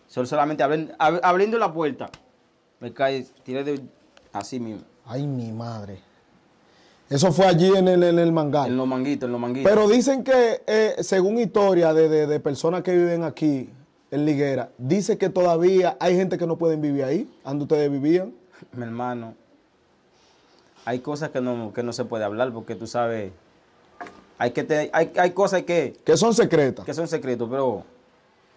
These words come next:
Speaker 1: ahí en ese patio, en antes, uno se, uno sacaba unos plátanos ahí, de ese tamaño, así.
Speaker 2: Ajá.
Speaker 1: Y ahora, ellos sembran plátano,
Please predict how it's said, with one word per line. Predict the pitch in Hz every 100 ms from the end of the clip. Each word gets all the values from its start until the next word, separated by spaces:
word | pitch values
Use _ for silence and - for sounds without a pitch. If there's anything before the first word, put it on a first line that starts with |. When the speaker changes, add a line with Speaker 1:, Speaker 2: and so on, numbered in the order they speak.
| _ -
Speaker 1:
ahí | 123 131 156
en | 156
ese | 151 127
patio, | 143 143 143 139 131 - _ _ _ _ _ _ _ _ _ _ - - - -
en | 139 143 165
antes, | 180 165 160 147 - _ _ _ _ _ _ _ _ _ _ _ _ _ _ _ _ _
uno | 135 156 160
se, | 180 170 147 -
uno | 156 170
sacaba | 170 170 165 165
unos | 165
plátanos | 156 156 147 143 139
ahí, | 123 95 - -
de | 123
ese | 127 143
tamaño, | 139 131 120 107
así. | - 98 - _ _ _ _
Speaker 2:
Ajá. | 127 120 156 214 - _ _ _ - _
Speaker 1:
Y | 135 156
ahora, | 170 196 202 170 165 - _ _ _ _ _ _ _ _ _ _ _ _ - _ _ -
ellos | 151 196 202
sembran | 208 202 180
plátano, | 202 190 190 190